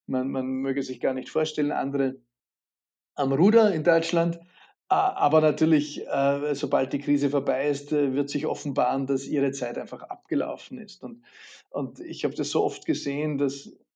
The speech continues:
d-, d-, dass Spitzenpolitiker sich total schwer tun, äh, auch wenn sie Übermenschliches geleistet haben oder leisten, so wie Merkel, den Ausgang zu finden, es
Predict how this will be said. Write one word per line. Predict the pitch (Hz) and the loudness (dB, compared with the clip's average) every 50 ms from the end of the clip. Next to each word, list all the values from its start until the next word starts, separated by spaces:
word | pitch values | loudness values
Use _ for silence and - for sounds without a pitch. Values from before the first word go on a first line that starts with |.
| _ _ 180 185 175 175 170 170 _ _ _ _ _ _ _ _ _ _ _ _ _ _ | _ _ -20 -20 -20 -20 -20 -20 _ _ _ _ _ _ _ _ _ _ _ _ _ _
d-, | - - | -6 -6
d-, | 190 - - - 190 | -6 -6 -10 -12 -8
dass | 196 156 143 - - - | -8 -8 -8 -8 -10 -10
Spitzenpolitiker | - - - 180 180 - 180 165 - 160 151 147 147 - 156 147 - 165 147 | -4 -2 -2 -2 -2 -2 -4 0 0 2 2 2 2 0 -4 -2 -2 -2 -2
sich | 143 143 131 | -2 -4 -6
total | - - - - 123 127 | -8 -6 -2 -2 -2 -2
schwer | 123 - - 120 123 131 139 139 139 | -4 -6 -6 -4 -2 -2 -2 -4 -6
tun, | - - 147 139 139 139 139 139 139 139 139 143 143 - - - - - - - - - - | -8 -4 -4 -2 -2 -2 -4 -4 -4 -4 -4 -4 -6 -8 -8 -12 -16 -16 -16 -16 -14 -12 -10
äh, | - 127 127 123 127 123 123 120 - - - - | -8 -8 -6 -6 -6 -8 -8 -10 -12 -14 -12 -8
auch | - - 131 - | -6 -6 -6 -4
wenn | 135 135 131 | -4 -4 -4
sie | 131 - 139 135 135 | -4 -2 0 0 0
Übermenschliches | 135 139 180 160 156 143 143 135 135 - - 143 127 - 139 127 - | 0 0 2 4 4 4 4 2 0 -2 -4 -8 -4 -4 -4 -4 -2
geleistet | 151 139 127 131 131 - - - 143 113 - | -4 -4 -4 -4 -8 -12 -8 -8 -8 -4 -2
haben | 127 127 123 127 | -4 -4 -2 -4
oder | 127 113 127 117 | -6 -4 -4 -4
leisten, | 117 117 127 127 - - - - | -2 -2 -4 -4 -6 -10 -14 -14
so | - - 131 | -4 -2 -2
wie | 131 131 | -2 -2
Merkel, | 123 123 120 123 127 131 - - 131 123 - - - - - - - - - - - - - _ _ _ _ | -4 -4 -6 -6 -8 -8 -6 -6 -6 -6 -6 -12 -20 -20 -20 -20 -20 -20 -20 -20 -20 -20 -20 _ _ _ _
den | 220 208 196 196 - - - - - - - 151 143 131 131 | -16 -14 -14 -14 -16 -20 -20 -20 -20 -20 -20 -10 -8 -6 -2
Ausgang | - - 147 - - 156 143 135 | 0 0 0 0 0 -2 -2 -2
zu | 135 - 139 | -2 -4 -4
finden, | 131 - - 139 131 127 131 - - _ 135 127 123 123 - - _ | -4 -2 -2 -2 -2 -2 -4 -8 -12 _ -18 -16 -16 -18 -20 -20 _
es | - 135 127 - - - - - | -10 -10 -10 -10 -12 -16 -18 -20